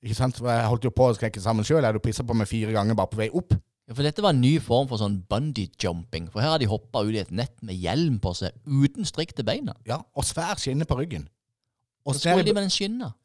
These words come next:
Speaker 1: For at det, kroppen skal ligge stabilt, så at ikke du vrir deg rundt i, i, i lufta.
Speaker 2: Åh, så du må lande som en stokk oppi nettet,
Speaker 1: Ja, så
Speaker 2: liksom?
Speaker 1: du, du lander egentlig som en,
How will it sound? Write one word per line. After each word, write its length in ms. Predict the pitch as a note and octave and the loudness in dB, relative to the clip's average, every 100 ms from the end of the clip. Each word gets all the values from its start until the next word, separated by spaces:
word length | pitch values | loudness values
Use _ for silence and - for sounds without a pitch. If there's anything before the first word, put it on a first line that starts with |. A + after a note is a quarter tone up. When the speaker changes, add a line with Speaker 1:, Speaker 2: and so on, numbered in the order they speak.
| _ _ _ - | _ _ _ -8
Speaker 1:
For 140 | B2 F#3 | 0 2
at 80 | F#3+ | 2
det, 220 | D#3 D#3+ | -2 -2
kroppen 300 | - F#3 G3 | -2 0 0
skal 160 | - D#3 | 0 -2
ligge 160 | D#3+ D3+ | -2 0
stabilt, 460 | D3+ E3 E2+ - - | 0 -2 -4 -10 -10
så 120 | D3+ | -6
at 80 | D3+ | -4
ikke 140 | F3 | 0
du 40 | D3 | 0
vrir 220 | A#2+ D#3+ C3 | 0 2 2
deg 60 | |
rundt 300 | C#3 D#3 - A#2 | 4 0 0 -2
i, 60 | |
i, 200 | G#2+ A2+ G#2 G#2+ G2 | -2 -4 -2 -2 -4
i 40 | G#2+ | -4
lufta. 300 | C#3+ - D2 _ _ _ _ G2+ | -6 -8 -14 _ _ _ _ -4
Speaker 2:
Åh, 200 | C#3 F3 | -2 -2
så 160 | D3+ D3 | -2 -6
du 100 | C#3+ | -4
må 80 | D3 | -2
lande 260 | C3+ C3+ D#3 | -2 -4 -6
som 140 | D3 | -6
en 100 | A2+ | -4
stokk 480 | - - F#2+ _ - | -4 -6 -6 _ -16
oppi 180 | B2+ A#2+ | -8 -6
nettet, 300 | B2+ F3 - | -4 -6 -2
Speaker 1:
Ja, 60 | F3+ | 0
så 100 | - | 2
Speaker 2:
liksom? 180 | F3 D#3+ | -2 -2
Speaker 1:
du, 60 | |
du 60 | F3 | 0
lander 200 | F3 G#3 | 0 0
egentlig 220 | F3+ F3 | -4 -4
som 120 | E3+ | -2
en, 100 | E3 | 2